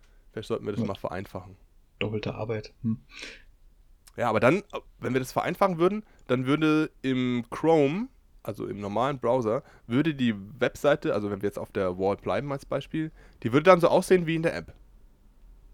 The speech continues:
Speaker 2: Ja, zum Beispiel, ne?
Speaker 1: Es wäre ja erstmal nicht so schlimm, klar, ist Geschmackssache. Ähm,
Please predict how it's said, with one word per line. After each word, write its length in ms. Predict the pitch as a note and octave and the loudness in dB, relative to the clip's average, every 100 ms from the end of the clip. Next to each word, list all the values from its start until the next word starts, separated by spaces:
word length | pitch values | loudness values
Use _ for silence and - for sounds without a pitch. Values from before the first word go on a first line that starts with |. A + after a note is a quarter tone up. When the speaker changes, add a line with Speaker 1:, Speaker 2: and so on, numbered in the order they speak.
| - - - | -20 -20 -20
Speaker 2:
Ja, 800 | - A#2 A2 G2 F#2 - - C3+ | -8 -6 -6 -8 -10 -14 -8 -8
zum 120 | - | -2
Beispiel, 280 | B2 C3+ G2+ | 0 0 -2
ne? 160 | G2 - - _ - _ | -6 -8 -10 _ -20 _
Speaker 1:
Es 120 | - | -8
wäre 140 | A#2 D3+ | 0 2
ja 80 | F3 | 4
erstmal 540 | C3+ - D3+ D3 D3 - - - | 2 0 2 4 2 -2 -16 -20
nicht 440 | C3+ B2+ B2+ B2+ - | -10 -6 -4 -6 -4
so 140 | A2+ | -6
schlimm, 320 | - A2+ F3 - | -2 -2 -2 -6
klar, 300 | - G#2+ D3+ - - | -6 -4 -4 -10 -20
ist 160 | - | -20
Geschmackssache. 680 | - - F2+ - D#3+ F3 A#3 C4+ - _ - - - | -18 -10 -10 -8 -8 -6 -8 -8 -18 _ -20 -20 -8
Ähm, 480 | A#2 A#2+ B2+ C3 | -4 -2 -2 -4